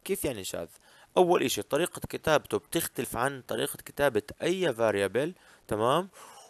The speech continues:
وعندنا كمان ال، آه، عندنا طريقة كتابه بتختلف، والvariable العادي انا بقدر اعدل عليه، ما عندي اي مشكلة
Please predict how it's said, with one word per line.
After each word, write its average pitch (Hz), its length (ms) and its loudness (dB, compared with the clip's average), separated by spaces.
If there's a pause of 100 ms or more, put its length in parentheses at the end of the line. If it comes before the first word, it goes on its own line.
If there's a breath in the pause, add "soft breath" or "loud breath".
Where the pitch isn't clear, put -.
وعندنا 202 440 0
كمان 196 540 -4 (220)
ال، 135 300 -4 (440 soft breath)
آه، 107 1200 -2 (420)
عندنا 170 260 -4
طريقة 170 280 -2
كتابه 160 420 -4
بتختلف، - 680 -6 (100)
والvariable 170 540 -2
العادي 165 460 -4
انا 143 100 -6
بقدر 160 320 0
اعدل 123 420 -2
عليه، 139 240 -2
ما 151 180 -4
عندي 131 280 -8
اي 120 200 -4
مشكلة 95 460 -6